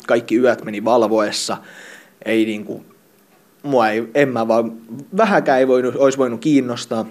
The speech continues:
Mä oon aina ollut ulkonäöltäni ja aatteiltani erilainen. Se ei helpottanut sitä, mä olin aina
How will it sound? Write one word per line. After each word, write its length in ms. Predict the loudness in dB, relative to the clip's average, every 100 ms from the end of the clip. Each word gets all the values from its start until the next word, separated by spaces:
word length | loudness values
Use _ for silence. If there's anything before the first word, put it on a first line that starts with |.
| -12 _
Mä 100 | 0
oon 120 | 4 4
aina 180 | 4
ollut 160 | 2 4
ulkonäöltäni 720 | 6 4 2 0 -2 -2 -4
ja 140 | -4 0
aatteiltani 720 | 0 0 -2 -4 -4 -8 -10 0
erilainen. 800 | 2 2 2 2 0 -2 -6 -8 -16 -20
Se 180 | -4 0
ei 140 | 0
helpottanut 560 | 2 0 0 -4 -8 -8
sitä, 180 | -8 -8
mä 100 | -6
olin 200 | -6 -4
aina 380 | -2 -2 -4